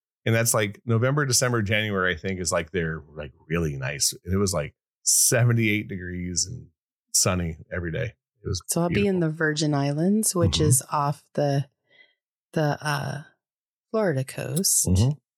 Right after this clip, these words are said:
Speaker 2: a ways. So yeah, it'll be, it'll be interesting. I've never
Speaker 1: Yeah.
Speaker 2: been there.
Speaker 1: Be a good old time.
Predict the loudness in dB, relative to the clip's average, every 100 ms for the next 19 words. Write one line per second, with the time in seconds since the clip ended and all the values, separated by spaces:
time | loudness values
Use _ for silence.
0 | _ _ _ _ 0 0 0 -2 -2 0
1 | 0 0 0 -2 -4 _ _ _ -20 -20
2 | _ _ -2 -2 -2 -4 -10 _ _ -2
3 | 0 0 -2 -2 -10 _ -4 -2 0 0
4 | 0 0 -2 0 0 0 0 -2 -2 -2
5 | -4 -4 -8 _ _ _ -6 -6 -4 -6
6 | -4 -4 -6 -12